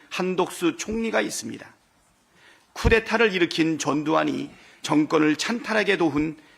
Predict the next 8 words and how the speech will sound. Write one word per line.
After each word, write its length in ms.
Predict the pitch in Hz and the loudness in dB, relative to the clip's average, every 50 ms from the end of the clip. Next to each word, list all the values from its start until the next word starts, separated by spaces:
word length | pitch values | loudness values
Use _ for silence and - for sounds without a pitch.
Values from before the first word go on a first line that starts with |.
| - | -8
체규화의 640 | - - 233 226 185 220 226 196 208 220 233 226 185 | -6 0 0 0 2 2 2 2 4 4 4 4 4
길을 420 | 165 175 160 160 165 165 165 - | 4 0 2 2 0 -2 -6 -14
걷고 380 | - - 147 - _ - 196 202 | -10 -10 -10 -10 _ 0 0 0
있습니다. 500 | - - - - - - - - - - _ _ _ _ _ _ _ _ _ _ _ _ _ _ _ _ _ _ _ _ _ _ _ _ _ _ _ _ _ _ _ _ _ _ _ - | 0 0 -8 -8 -10 -12 -14 -16 -20 -20 _ _ _ _ _ _ _ _ _ _ _ _ _ _ _ _ _ _ _ _ _ _ _ _ _ _ _ _ _ _ _ _ _ _ _ -4
권한대행일 800 | - 160 151 165 165 160 160 160 165 165 165 160 160 156 - - | -2 2 2 4 4 4 4 4 6 6 6 6 4 4 2 0
뿐인 420 | 165 156 151 147 156 160 156 - - _ _ - | 0 2 2 2 2 -2 -6 -12 -20 _ _ -10
한덕수 600 | - - 208 226 220 220 214 220 - 226 208 - | -4 -2 0 2 4 2 2 0 0 -4 -4 -4
총리에게는 680 | - - 240 240 240 240 226 208 - 165 - - 101 | -4 -4 -2 -2 0 0 0 0 0 -2 -6 -6 -10